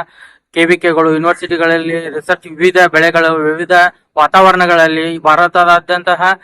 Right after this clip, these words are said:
ಇವು ಟ್ರಯಲ್‌ಗಳು, ಆ, ಎಕ್ಸ್‌ಪರಿಮೆಂಟ್‌ಗಳು ನಡೆದಿರ್ತಾವ. ಆ ನಂತರ ಗವರ್ನಮೆಂಟ್ ಅಲ್ಲಿ ರಿಜಿಸ್ಟ್ರೇಷನ್ ಆಗಿರ್ತದ. ಆ ಸೆಂಟ್ರಲ್ ಇನ್ಸೆಕ್ಟಿಸೈಡ್ ಬೋರ್ಡ್ ಅಲ್ಲಿ ಕಂಪಲ್ಸರಿ ಆಗಿ ಎಲ್ಲಾ ಔಷಧಿಗಳು ರಿಜಿಸ್ಟ್ರೇಷನ್ ಆಗ್ಲೇಬೇಕು. ಆ, ನೀವು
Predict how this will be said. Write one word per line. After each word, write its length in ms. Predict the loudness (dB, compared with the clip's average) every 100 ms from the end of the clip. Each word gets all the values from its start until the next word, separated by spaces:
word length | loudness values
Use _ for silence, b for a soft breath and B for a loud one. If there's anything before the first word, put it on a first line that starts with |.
| b b -10
ಇವು 300 | -4 0 0
ಟ್ರಯಲ್‌ಗಳು, 680 | 2 0 2 0 0 0 -2
ಆ, 220 | -4 -4
ಎಕ್ಸ್‌ಪರಿಮೆಂಟ್‌ಗಳು 720 | -6 -8 -14 -14 -8 -6 -6
ನಡೆದಿರ್ತಾವ. 520 | -8 -8 -6 -4 -2
ಆ 260 | -2 0 0
ನಂತರ 360 | 0 -2 0 0 0 -4 b b b 0
ಗವರ್ನಮೆಂಟ್ 320 | 2 2 2
ಅಲ್ಲಿ 220 | 2 2
ರಿಜಿಸ್ಟ್ರೇಷನ್ 480 | 2 0 -6 -6 -8
ಆಗಿರ್ತದ. 420 | -8 -8 -8 -6 -6 b b b b
ಆ 80 | -4
ಸೆಂಟ್ರಲ್ 440 | -2 -4 -2 -2
ಇನ್ಸೆಕ್ಟಿಸೈಡ್ 520 | -2 -4 -4 0 -2 2
ಬೋರ್ಡ್ 220 | 0 2
ಅಲ್ಲಿ 140 | -2
ಕಂಪಲ್ಸರಿ 640 | -4 -4 -2 -2 0 2
ಆಗಿ 360 | 2 2 0 0
ಎಲ್ಲಾ 340 | 0 2 4
ಔಷಧಿಗಳು 680 | 4 2 -6 -8 -6 -2 -2
ರಿಜಿಸ್ಟ್ರೇಷನ್ 520 | -2 -4 -6 -8 -6
ಆಗ್ಲೇಬೇಕು. 960 | -4 -4 -2 0 0 -2 -4 -6 _ _ _ -8
ಆ, 40 | -6
ನೀವು 220 | -4